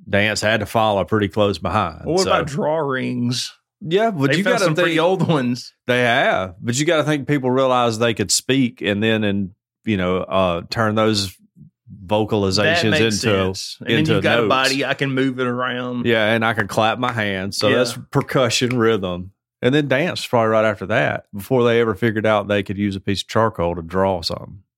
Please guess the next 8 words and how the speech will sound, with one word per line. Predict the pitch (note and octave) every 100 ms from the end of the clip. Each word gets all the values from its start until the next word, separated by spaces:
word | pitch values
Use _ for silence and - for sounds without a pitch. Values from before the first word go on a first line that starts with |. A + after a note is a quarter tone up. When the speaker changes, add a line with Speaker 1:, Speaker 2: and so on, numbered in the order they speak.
| -
Speaker 2:
Hmm. | A#2 F#2+ _ _ _ _ _ _ -
Speaker 1:
That's | G2 G2+
a |
logical | F#2+ F#2 F#2 F2+ F2+
progression. | D#2+ E2 F2+ E2+ D#2 - F2+ -
Speaker 2:
Makes | - G3+ A#3 -
sense. | E3+ B2 A2 - -
Speaker 1:
Yeah. | G#2 F2